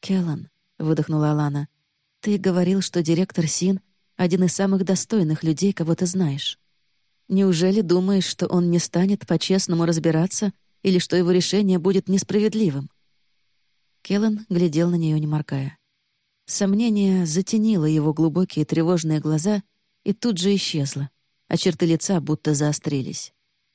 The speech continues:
«Я не дам тебе умереть», — сказал он жёстко. «И убежать, чтобы умереть,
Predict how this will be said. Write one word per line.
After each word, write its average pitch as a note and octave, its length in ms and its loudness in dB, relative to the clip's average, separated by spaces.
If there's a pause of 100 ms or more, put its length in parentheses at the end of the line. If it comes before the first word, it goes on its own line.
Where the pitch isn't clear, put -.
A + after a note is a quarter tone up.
(460)
«Я E3 220 2
не F#3 120 2
дам D3 280 -2
тебе D#3 260 2
умереть», — D3+ 480 0 (220)
сказал D3 420 -2
он D3 80 -2
жёстко. C#3+ 480 -6 (540)
«И E3+ 160 2
убежать, F3+ 500 2
чтобы D3+ 320 0
умереть, D#3 580 0